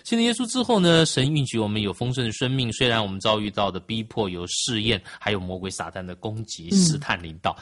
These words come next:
Speaker 1: 但是做一个基督徒的儿-，呃，这个门徒啊，做神的儿女，自然而然的，你生命当中会去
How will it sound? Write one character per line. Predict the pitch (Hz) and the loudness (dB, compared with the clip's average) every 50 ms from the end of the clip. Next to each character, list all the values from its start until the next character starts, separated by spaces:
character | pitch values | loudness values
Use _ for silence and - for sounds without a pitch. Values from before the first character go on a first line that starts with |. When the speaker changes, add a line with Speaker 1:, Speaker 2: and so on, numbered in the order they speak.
| - - - | -14 -8 -2
Speaker 1:
但 | - 262 | -2 0
是 | 247 269 262 - - - - | 2 2 0 -2 -4 -10 -2
做 | - - 339 320 | 4 6 6 6
一 | 262 | 6
个 | 233 214 | 2 0
基 | - - 269 269 | -2 -2 -2 -2
督 | 262 277 277 | -2 -2 -4
徒 | 269 - - 143 151 | -6 -4 -4 0 2
的 | 165 143 - - - | 2 2 2 0 0
儿-， | 131 139 156 165 - | 2 4 4 4 4
呃， | 131 123 120 | 2 2 2
这 | 110 - | 2 0
个 | 139 131 | 0 0
门 | 117 113 151 202 196 | 0 0 0 -2 -2
徒 | - 113 98 | -4 -4 -2
啊， | 101 95 90 | -2 -2 -2
做 | - - 175 147 | 0 0 0 0
神 | - - 123 135 | 0 -4 -4 -4
的 | 143 - | -4 -4
儿 | - 120 131 | -2 -2 -2
女， | 139 120 104 - - - _ _ _ | -2 -4 -6 -10 -16 -20 _ _ _
自 | - - 330 302 214 | -2 0 2 6 6
然 | 160 156 170 175 | 8 8 8 8
而 | 170 | 6
然 | 170 165 175 180 | 6 6 6 4
的， | 175 | 4
你 | 147 131 120 | 2 2 2
生 | - - 233 247 | 2 2 2 2
命 | 240 208 165 | 2 2 4
当 | 156 160 165 160 | 4 4 4 4
中 | 165 165 | 2 0
会 | 160 190 165 | 2 2 0
去 | 143 - 185 175 | 0 0 -4 -4